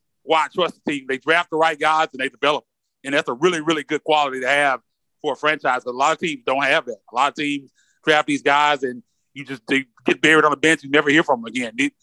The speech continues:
this front office and this coaching staff has shown if, if they invest in a guy, they're gonna give you opportunity. They're not just drafting these guys and sending them down from G League for two or three years and not letting them play. They're letting these guys play, man. So I think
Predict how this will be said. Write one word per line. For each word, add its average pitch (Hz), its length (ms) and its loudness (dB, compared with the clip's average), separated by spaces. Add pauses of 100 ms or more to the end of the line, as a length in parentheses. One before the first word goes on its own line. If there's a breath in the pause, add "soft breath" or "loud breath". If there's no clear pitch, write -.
(180)
this 196 160 2
front 190 200 4
office 170 280 2
and 156 100 -2
this 160 100 -2
coaching 170 280 0
staff 143 300 2
has 123 120 -20
shown 160 400 0 (320)
if, 139 180 -4
if 160 180 2
they 196 200 6
invest 196 380 2
in 160 60 -4
a 143 80 0
guy, 135 340 2 (340)
they're 156 180 2
gonna 196 140 -2
give 170 160 -4
you 170 80 0
opportunity. 160 440 -2
They're 143 120 2
not 170 200 0
just 160 160 -10
drafting 165 280 -2
these 151 140 -12
guys 151 320 0
and 127 160 -10 (220)
sending 180 200 -2
them 156 60 -2
down 156 240 2
from 143 180 -20
G 170 120 -6
League 156 320 -2
for 139 80 -16
two 170 120 -2
or 147 60 0
three 156 180 -8
years 151 440 0
and 120 160 -4 (260)
not 160 200 2
letting 156 100 -2
them 143 100 0
play. 160 200 4
They're 156 140 6
letting 175 200 4
these 156 160 -6
guys 147 240 4
play, 156 320 2
man. 123 180 -6
So 131 160 0
I 131 60 2
think 156 260 -2